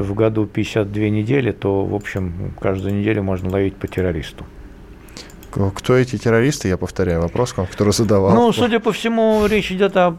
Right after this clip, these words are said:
Speaker 1: каком-то исламистском террористе, если с Ближнего Востока и так далее.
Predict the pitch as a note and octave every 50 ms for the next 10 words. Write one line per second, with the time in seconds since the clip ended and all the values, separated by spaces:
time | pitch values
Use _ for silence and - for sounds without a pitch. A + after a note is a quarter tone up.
0 | - - F3 E3+ - F3+ E3+ D#3+ - E3+ E3 - - F3 F3+ F#3+ G#3 G3 - -
1 | - A#2 G2+ - A#2 A2 G#2+ G#2+ G#2 F#2+ - - - - G#2 F#2 - - G#2+ G2+
2 | G2+ A2 A2 G#2 F#2+ G#2 A2 G#2+ G#2+ A2 A2 - - - D3+ D3+ A#2+ - A2 G#2
3 | - G#2 G#2 G2 G#2 A#2+ A#2+ A#2 A2 A2 G#2 G2+